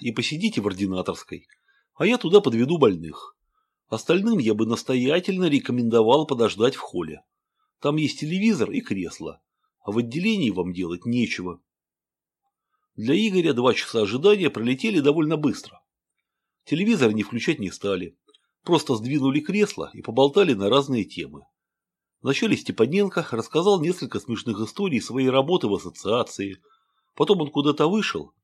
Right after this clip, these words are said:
и Игорь ближе познакомился с человеком, с которым им предстояло много работать, и уже в самом конце, когда желание общаться исчезло,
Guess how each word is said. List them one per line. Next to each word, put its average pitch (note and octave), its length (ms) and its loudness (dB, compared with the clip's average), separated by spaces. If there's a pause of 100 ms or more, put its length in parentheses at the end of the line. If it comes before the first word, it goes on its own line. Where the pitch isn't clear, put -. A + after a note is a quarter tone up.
(400)
и - 240 -2
Игорь A#2 260 0
ближе A2+ 340 -4
познакомился A2+ 680 -2
с - 20 -8
человеком, C3+ 640 -2 (340)
с - 100 -20
которым D#3 420 0
им F#2+ 100 -4
предстояло C3+ 560 2
много G#2+ 300 0
работать, F3+ 560 0 (680)
и A2 100 -2
уже A2 180 2
в - 60 -8
самом G2 280 0
конце, B2 440 -2 (160)
когда B2 260 0
желание A#2+ 420 4
общаться A#2 480 -2
исчезло, D#3 600 -2